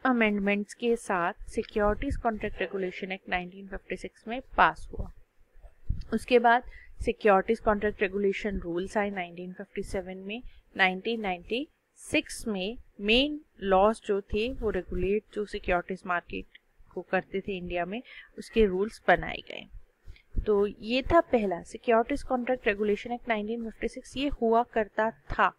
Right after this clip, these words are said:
इसके बाद जो नेक्स्ट चीज आई, नेक्स्ट जो डेवलपमेंट आई, that is Securities Exchange Board of India, सेबी। सेबी को स्टैट्यूटरी स्टेटस दिया गया थर्टियथ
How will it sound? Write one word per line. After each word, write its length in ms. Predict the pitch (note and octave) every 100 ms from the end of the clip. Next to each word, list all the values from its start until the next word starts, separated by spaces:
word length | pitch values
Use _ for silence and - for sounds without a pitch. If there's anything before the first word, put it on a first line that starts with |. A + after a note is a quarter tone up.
| _ _ _ _ _ _ - - _ _ _ _ _ _ _ - -
इसके 300 | - - D#4+
बाद 320 | B3+ G#3+ A#3
जो 180 | A3 A3+
नेक्स्ट 340 | A#3 C4 -
चीज 320 | - A#3 G#3+
आई, 180 | G3 G#3
नेक्स्ट 320 | G#3 G#3 -
जो 80 | A3
डेवलपमेंट 520 | F#3+ F#3+ F#3 G#3+ A3
आई, 180 | F#3+ F#3
that 240 | G#3+ F3+
is 80 | A3
Securities 680 | - A3 - F#3+ F#3+ A3+ A3+
Exchange 580 | G#3+ - - G#3 G3 - F3+
Board 140 | F3
of 160 | F#3+ A3+ - - - -
India, 360 | G3+ F3 - - -
सेबी। 340 | A3 F3 - - _ _ _ _ - - _ _ _ - - - -
सेबी 480 | - - B3 A3+ D#4 -
को 240 | - B3+ C4
स्टैट्यूटरी 560 | - A3+ G#3+ - D#4
स्टेटस 540 | - - A#3+ A#3 A3+ -
दिया 220 | G#3 G3
गया 300 | F#3+ F#3 G3+
थर्टियथ 520 | - - A3 A#3+ C#4